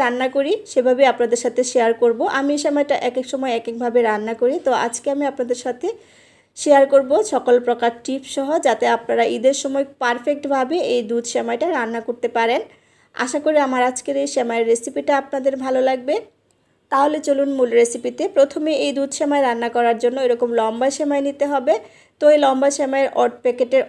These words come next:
অর্ধেকটা আমি নিয়ে নিয়েছি, কারণ এই সেমাই, অল্প সেমাই দিয়ে কিন্তু অনেকখানি, উম, সেমাই রান্না করা যায়। তো আমি এই সেমাইগুলো এখন ভেঙে নিচ্ছি, একটু গুঁড়ো গুঁড়ো করে নিব, কারণ এই দুধ সেমাইগুলো, সেমাই রান্না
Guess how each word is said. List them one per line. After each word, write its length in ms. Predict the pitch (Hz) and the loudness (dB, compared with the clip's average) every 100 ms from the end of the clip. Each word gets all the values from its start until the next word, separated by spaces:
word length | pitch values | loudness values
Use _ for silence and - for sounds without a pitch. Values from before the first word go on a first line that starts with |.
| 233 | 2
অর্ধেকটা 440 | 226 233 294 294 262 | 0 -4 -8 -2 -4
আমি 120 | 226 220 | -2 -6
নিয়ে 220 | 226 226 | -6 -4
নিয়েছি, 380 | 233 233 233 311 262 | -2 -4 -4 -6 -2
কারণ 200 | 240 240 - | -2 -2 0
এই 80 | 247 269 | 0 2
সেমাই, 340 | 294 277 285 294 277 240 | -2 0 0 0 0 2
অল্প 180 | 240 240 269 277 | 2 4 0 0
সেমাই 280 | 277 269 269 277 | -2 0 -2 -2
দিয়ে 140 | 277 285 | -4 -6
কিন্তু 200 | 285 294 233 | -2 -2 0
অনেকখানি, 460 | 233 247 247 247 311 | -2 -4 -6 -6 -4
উম, 260 | - 247 240 240 | -6 -8 -10 -6
সেমাই 320 | 226 226 226 233 | -6 -4 -2 -2
রান্না 220 | 226 233 226 | -2 -4 -2
করা 180 | 226 226 220 | 0 0 0
যায়। 160 | 247 - _ _ _ _ _ - | -2 -4 _ _ _ _ _ 4
তো 100 | 285 285 - - _ _ _ - | 6 6 2 -10 _ _ _ -6
আমি 180 | 262 285 | -2 0
এই 40 | 285 | 0
সেমাইগুলো 520 | 277 269 269 269 277 - | -2 -2 -2 2 2 2
এখন 220 | 226 277 285 269 | -2 -2 -2 2
ভেঙে 240 | 254 233 | 2 2
নিচ্ছি, 260 | 233 233 - 415 | -4 -4 -4 -2
একটু 120 | 415 233 | -2 -2
গুঁড়ো 200 | 240 277 269 | 0 0 2
গুঁড়ো 220 | 277 277 269 | 0 0 2
করে 160 | 233 226 | 2 2
নিব, 140 | 226 220 277 | 0 -2 0
কারণ 200 | 262 247 233 240 | 0 0 0 0
এই 60 | 226 | 0
দুধ 140 | 247 254 | -6 -4
সেমাইগুলো, 460 | 302 285 285 277 277 277 233 240 | -2 0 -2 -2 0 0 -2 -8
সেমাই 220 | 262 247 240 | -6 -2 0
রান্না 200 | 226 247 | 0 -2